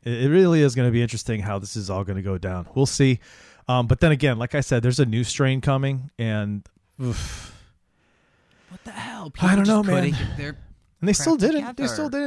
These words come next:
Speaker 1: didn't, dude. New Year's Eve. I mean, New Year's. They were all out. I see so many people on social at parties. Whole bunch of people.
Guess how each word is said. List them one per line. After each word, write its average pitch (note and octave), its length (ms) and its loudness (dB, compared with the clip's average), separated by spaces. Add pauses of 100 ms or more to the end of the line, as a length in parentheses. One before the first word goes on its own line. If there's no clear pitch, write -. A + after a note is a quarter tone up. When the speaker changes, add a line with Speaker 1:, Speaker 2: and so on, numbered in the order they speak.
Speaker 1:
didn't, A#3 40 -10
dude. C4+ 300 -2
New B3+ 80 -4
Year's C4 280 -2
Eve. C4 340 -2
I G3 80 -2
mean, G3+ 180 0
New G#3 80 4
Year's. G#3+ 360 0
They G3 180 2
were F#3+ 120 6
all F#3+ 200 6
out. F#3 220 4
I D3+ 180 2
see F3 240 0
so - 120 -2
many D#3+ 160 2
people D3+ 280 2
on D3 80 -2
social C#3 420 0
at G#2+ 60 -2
parties. C#3 500 2
Whole C#3 160 -2
bunch C#3+ 220 0
of - 60 -12
people. C3 460 -2